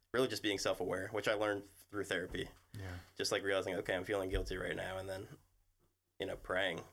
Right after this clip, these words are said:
Speaker 1: and kind of some-, some-, sometimes just reciting a Bible verse, <laughs> just to,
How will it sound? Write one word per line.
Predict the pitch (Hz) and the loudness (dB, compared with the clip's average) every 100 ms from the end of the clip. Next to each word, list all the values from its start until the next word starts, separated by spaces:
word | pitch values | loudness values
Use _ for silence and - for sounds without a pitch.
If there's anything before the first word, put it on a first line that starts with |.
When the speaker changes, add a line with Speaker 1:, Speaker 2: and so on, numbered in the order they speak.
| - _ _ | -20 _ _
Speaker 1:
and | 101 95 | -4 -2
kind | - 113 | 0 0
of | - | 0
some-, | - | -2
some-, | - 113 117 - | -2 -2 -2 -2
sometimes | 104 110 98 | -2 0 0
just | 95 95 | -2 -4
reciting | - 98 95 95 | 0 2 2 0
a | |
Bible | 98 98 98 | 0 -2 -2
verse, | 98 - - - - - | -2 0 0 -4 -10 -14
<laughs> | - _ 107 | -20 _ -6
just | - | -2
to, | 104 | 0